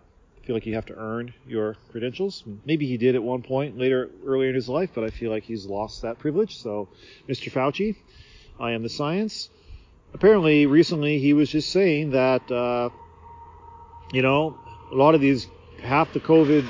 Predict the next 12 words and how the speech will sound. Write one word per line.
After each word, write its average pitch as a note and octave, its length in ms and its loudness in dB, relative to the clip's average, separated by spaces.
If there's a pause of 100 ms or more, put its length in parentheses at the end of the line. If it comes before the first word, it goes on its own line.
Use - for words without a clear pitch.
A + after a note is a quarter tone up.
(200)
hospitalizations D#3 840 0
are C#3 60 -2
people C#3+ 320 -2
who C#3+ 180 2
have C3 100 2
been C#3 200 0
in B2+ 260 -6 (240)
the C3 60 -10
hospitals, C#3+ 640 0 (360)
uh, B2+ 220 -12
with E3+ 420 2 (600)
covid, B2+ 400 -2